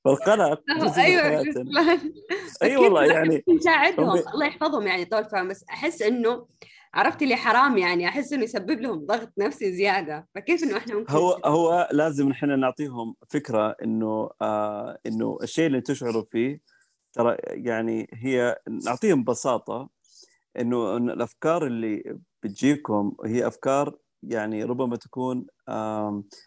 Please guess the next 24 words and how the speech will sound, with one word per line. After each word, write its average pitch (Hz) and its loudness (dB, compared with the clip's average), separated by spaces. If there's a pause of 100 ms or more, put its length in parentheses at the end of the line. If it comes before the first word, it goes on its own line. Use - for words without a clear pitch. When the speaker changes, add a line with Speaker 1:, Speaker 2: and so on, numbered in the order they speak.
(360)
Speaker 1:
عندكم، 139 6 (120)
إحنا، 131 0
إحنا 139 2
خلينا 151 4
نقول 135 2
له 135 2
إحنا 131 -4
ببساطة 123 -2
إنه 110 -8 (100)
بالذات 143 -2
كبار 127 -4
السن، 113 -4
يعني، 90 -8 (200)
طيب؟ 151 2 (720)
آه، 120 2
هم 143 -6
غير 156 -2
مستوعبين، 127 -6
بعضهم 135 0
حتى 135 -4
غير 151 4
مؤمنين 139 0
بالطب 135 -4
النفسي، - -6